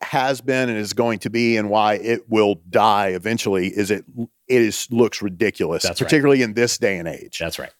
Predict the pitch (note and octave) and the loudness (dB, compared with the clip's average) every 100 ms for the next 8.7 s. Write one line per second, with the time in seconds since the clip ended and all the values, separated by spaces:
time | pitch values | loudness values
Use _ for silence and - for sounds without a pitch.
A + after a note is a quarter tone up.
0 | _ - A#2+ A2 G2+ G2 C#3 - C#3+ B2+ | _ -2 2 4 2 2 2 2 2 4
1 | D#3+ D#3+ D#3 D3 C3+ C#3+ C3+ G#2+ C#3+ B2 | 4 4 2 2 2 2 0 -2 -4 -4
2 | A#2 B2+ A#2 A#2+ - A#2+ A2+ G2+ G#2+ G2+ | 0 0 -2 -6 -4 -4 -4 -4 -4 -4
3 | F#2 - F#2 D#2 - _ _ A3+ - C#3 | -8 -6 -6 -6 -14 _ _ -2 0 -4
4 | - C3 - A2+ - - C3+ E2+ _ _ | -4 -4 -2 -4 -4 0 0 0 _ _
5 | C#3+ D#3+ D#3 E3 - - F3 D#3 D#3 E3+ | 0 0 2 -2 -2 0 2 2 2 0
6 | D#3 C#3 C3+ C3 A2+ - B2+ B2+ - - | 0 -2 -2 0 0 -2 -4 -4 -2 -2
7 | E3 D3+ C3 B2+ A#2 - D3 D3 B2+ B2+ | 2 2 2 0 -2 2 4 4 4 0
8 | A#2+ B2+ B2 A2 A#2+ F#2 | 2 2 2 0 -8 -12